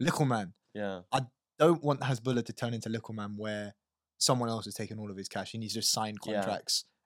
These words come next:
Speaker 1: and he's lost it all.
Speaker 2: I hope that's not happening. But who knows?
Speaker 1: Who knows?
Speaker 2: Who knows? We're too far away from Russian media
Speaker 1: All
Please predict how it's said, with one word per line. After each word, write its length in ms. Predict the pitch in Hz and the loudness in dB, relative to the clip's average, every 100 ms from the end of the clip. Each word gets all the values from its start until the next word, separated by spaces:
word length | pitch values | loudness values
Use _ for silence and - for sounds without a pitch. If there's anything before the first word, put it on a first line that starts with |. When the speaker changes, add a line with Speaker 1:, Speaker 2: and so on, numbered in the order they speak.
| - | -8
Speaker 1:
and 80 | 127 | -6
he's 120 | 110 | -2
lost 280 | 117 113 117 | 0 0 -2
it 60 | |
all. 320 | 104 107 104 - _ _ - | -4 -6 -8 -12 _ _ -4
Speaker 2:
I 80 | 123 | -2
hope 180 | 139 120 | 0 0
that's 180 | 120 | -2
not 140 | 107 95 | -2 -2
happening. 400 | 101 - 92 90 _ _ _ | -4 -6 -12 -12 _ _ _
But 120 | - 123 | 0 2
who 140 | 139 | 2
knows? 340 | 127 85 - - _ - | 0 0 -6 -12 _ -12
Speaker 1:
Who 100 | 117 | -10
knows? 140 | 98 - | -10 -4
Speaker 2:
Who 100 | 117 | -4
knows? 160 | 107 | -4
We're 80 | 107 | -6
too 200 | 127 156 | -4 -4
far 240 | 135 143 127 | 2 4 6
away 220 | 123 123 | 4 2
from 360 | 120 107 104 104 _ _ _ _ | 0 -8 -10 -12 _ _ _ _
Russian 520 | 110 113 - 117 104 | 2 4 4 0 0
media 360 | 107 110 104 | -2 -2 -2
Speaker 1:
All 60 | 92 | -2